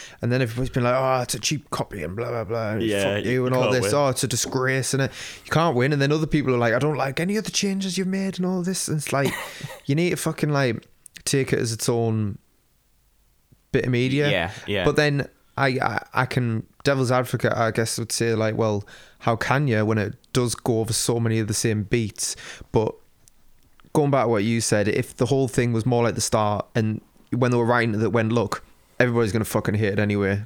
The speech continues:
Speaker 1: Let's just
Speaker 2: Fucking go for it."
Speaker 1: yeah,
Speaker 2: Yeah.
Speaker 1: fucking go for it and actually do it, because there's bits of it you can see where they've been, they've been trying to be, like, daring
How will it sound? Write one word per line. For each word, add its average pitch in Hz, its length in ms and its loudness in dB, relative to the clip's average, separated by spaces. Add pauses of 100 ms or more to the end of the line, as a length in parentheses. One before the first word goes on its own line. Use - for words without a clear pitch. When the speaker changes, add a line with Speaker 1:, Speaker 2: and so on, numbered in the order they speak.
(120)
Speaker 1:
Let's 110 200 0
just - 220 -2 (440)
Speaker 2:
Fucking 98 400 -8
go 90 180 -2
for 85 260 -2
it." - 80 -8 (100)
Speaker 1:
yeah, 117 240 2
Speaker 2:
Yeah. 85 280 -2
Speaker 1:
fucking 135 340 -2
go 117 160 2
for - 160 -2
it 82 40 0
and 95 100 0
actually 104 580 0
do 110 200 0
it, - 60 -2
because 120 300 -2 (400)
there's 127 160 0
bits - 380 -2
of 139 100 -2
it 147 100 0
you 127 140 -2
can 135 180 0
see 135 500 0
where 120 200 2
they've 117 160 -2
been, 117 380 0
they've 117 200 -2
been 127 160 0
trying 113 280 2
to 101 40 0
be, 110 120 0
like, 104 200 0
daring 117 520 2